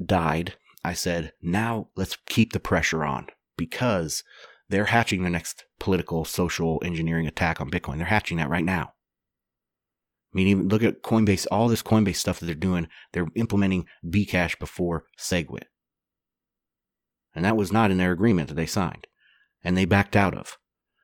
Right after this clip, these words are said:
All of these companies signed this agreement and backed out of it like chumps. I mean, I'm glad that they backed out of it, but that just shows that they can't stick up to their word.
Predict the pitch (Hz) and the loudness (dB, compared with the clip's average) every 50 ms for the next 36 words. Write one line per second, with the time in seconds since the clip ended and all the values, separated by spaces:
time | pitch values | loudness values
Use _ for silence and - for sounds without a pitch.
0 | _ _ - 90 101 117 127 123 127 127 123 - - 117 104 - 85 87 82 - | _ _ 0 2 4 4 4 4 4 2 2 4 2 2 2 2 0 -2 -2 -2
1 | - - 98 98 107 113 113 - 135 127 104 90 87 87 87 95 90 80 87 90 | -2 0 2 2 4 2 2 0 0 0 2 2 2 0 -2 -2 -2 0 2 0
2 | 90 - - 92 90 85 80 80 71 78 80 - _ - - - 80 - - - | 0 2 0 0 0 0 0 -2 -4 -4 -6 -6 _ -2 -2 -2 -2 -4 -6 -10
3 | - - - _ _ _ _ _ _ _ _ _ _ _ 95 95 92 90 82 87 | -12 -12 -12 _ _ _ _ _ _ _ _ _ _ _ 0 2 2 2 2 4
4 | 90 101 117 120 98 85 90 73 90 87 82 - - 107 117 95 71 78 78 - | 4 4 4 4 2 0 0 2 2 0 0 0 0 0 0 0 -2 -4 -6 -6
5 | - - - - _ _ 104 95 - 104 95 - 101 - - - 104 107 110 90 | -12 -20 -20 -20 _ _ 0 2 2 0 0 0 -2 0 0 0 2 0 0 -2
6 | 92 85 - 95 95 87 - - - - 101 98 - - - 101 87 - 90 - | -4 -6 -4 -4 -4 -4 -6 -10 -4 -2 -2 -2 -2 -4 -6 -6 -6 -6 -6 -4
7 | - 90 95 98 98 113 139 160 117 71 - - | -4 -4 -4 -4 -2 -2 0 0 0 0 -2 -6